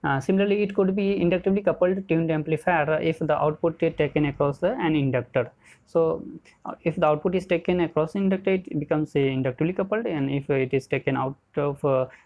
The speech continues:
the coupling capacitor, uh, connected to the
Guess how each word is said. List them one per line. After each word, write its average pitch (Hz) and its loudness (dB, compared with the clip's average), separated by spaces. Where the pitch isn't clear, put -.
the 135 -2
coupling 143 0
capacitor, 139 0
uh, 131 -2
connected 131 0
to 139 2
the 127 2